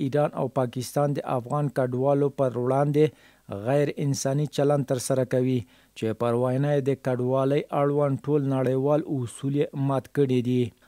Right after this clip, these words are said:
دغه راز دوی زیاتوي چې تهران او اسلام آباد د خپلو موخو ترلاسه کېدو لپاره هڅې کوي چې پر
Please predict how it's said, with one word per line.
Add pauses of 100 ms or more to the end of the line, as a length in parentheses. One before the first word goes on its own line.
(260)
دغه
راز
دوی
زیاتوي
چې
تهران (120)
او (140)
اسلام
آباد
د
خپلو
موخو
ترلاسه
کېدو
لپاره
هڅې (100)
کوي (460)
چې
پر